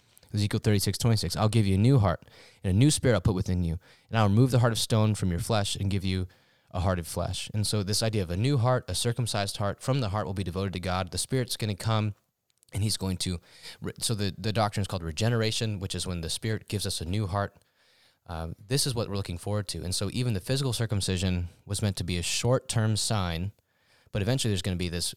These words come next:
better thing coming, which is gonna be circumcision from the heart. You won't be just devoted from your most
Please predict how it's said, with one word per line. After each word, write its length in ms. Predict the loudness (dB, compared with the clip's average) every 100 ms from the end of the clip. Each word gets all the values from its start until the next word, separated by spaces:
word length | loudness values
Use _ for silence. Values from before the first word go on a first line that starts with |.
| -12 _ _
better 360 | -4 2 2 2
thing 240 | 0 0
coming, 440 | 2 0 0 -2 -6 _ _ _
which 140 | -6 -4
is 140 | -2
gonna 180 | 0 0
be 400 | 0 -2 -2 -4 _
circumcision 800 | -4 -2 0 0 0 0 0 -2 -8 _ _ -18
from 400 | -2 0 0 -4
the 120 | -6 -2
heart. 220 | -2 0
You 60 |
won't 140 | 0 2
be 40 |
just 140 | 0 0
devoted 340 | 0 0 0
from 120 | -2
your 100 | 0
most 320 | 0 -2 -6